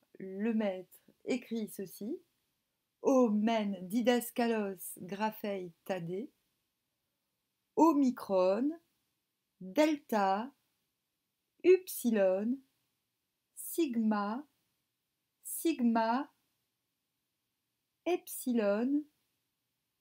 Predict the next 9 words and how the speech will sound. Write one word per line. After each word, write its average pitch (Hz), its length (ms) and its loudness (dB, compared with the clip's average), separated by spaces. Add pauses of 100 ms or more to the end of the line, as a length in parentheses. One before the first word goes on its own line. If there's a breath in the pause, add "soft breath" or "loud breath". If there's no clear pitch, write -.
(240)
upsilon, 254 1000 2 (840)
sigma. 208 760 0 (2000)
Omicron, 233 880 4 (140)
donc 196 200 -8
on 233 100 -4
recommence. 180 640 -4 (160)
Omicron, 240 840 2 (960)
delta, 240 960 2 (1120)
upsilon, 240 1000 2